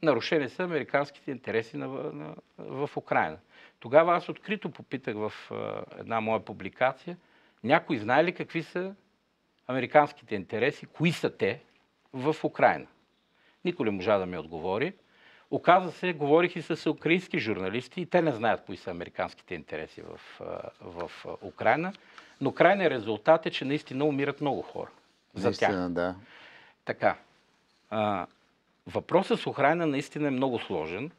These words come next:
Speaker 1: защото той, а, Украйна е само, м, как да ви кажа,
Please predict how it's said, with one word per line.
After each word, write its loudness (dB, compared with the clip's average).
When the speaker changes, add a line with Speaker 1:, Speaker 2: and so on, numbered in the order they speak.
Speaker 1:
защото -2
той, 2
а, -8
Украйна 2
е -2
само, 2
м, -12
как 2
да -6
ви -4
кажа, 0